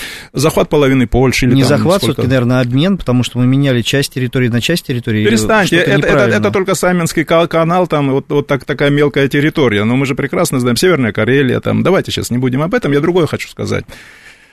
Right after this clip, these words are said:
Speaker 1: А, вы знаете, на мой взгляд, всегда ви-, история знает сослагательное наклонение. И вот простейший пример приведу. Если я выпрыгну вот с этого седьмого этажа студии, останусь ли я жив?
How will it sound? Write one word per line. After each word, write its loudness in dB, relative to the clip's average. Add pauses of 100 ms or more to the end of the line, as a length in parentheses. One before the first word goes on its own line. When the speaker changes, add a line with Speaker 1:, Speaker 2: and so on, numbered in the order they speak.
(400)
Speaker 1:
А, 2 (800)
вы -2
знаете, 0 (580)
на 2
мой 2
взгляд, 0 (760)
всегда 0 (300)
ви-, -2
история 2
знает 0
сослагательное -4
наклонение. -4 (360)
И 0
вот 0 (140)
простейший 0
пример 0
приведу. -2 (260)
Если 0
я 2
выпрыгну 0
вот -2
с -4
этого -2
седьмого 0
этажа -2
студии, 0
останусь 0
ли 2
я 4
жив? 0